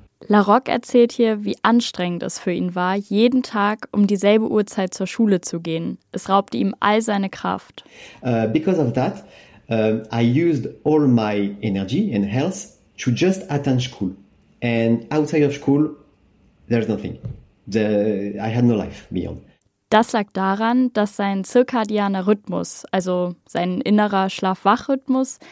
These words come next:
Speaker 1: nicht mit dem der restlichen Welt synchron ist. Als Kind war er nach der Schule deswegen oft hundemüde, ist zu Hause direkt eingeschlafen, egal wo.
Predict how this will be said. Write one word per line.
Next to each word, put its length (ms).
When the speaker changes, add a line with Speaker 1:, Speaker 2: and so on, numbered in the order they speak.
Speaker 1:
nicht 300
mit 180
dem 160
der 140
restlichen 560
Welt 260
synchron 600
ist. 480
Als 200
Kind 400
war 100
er 140
nach 240
der 100
Schule 300
deswegen 360
oft 300
hundemüde, 760
ist 200
zu 140
Hause 260
direkt 400
eingeschlafen, 920
egal 460
wo. 300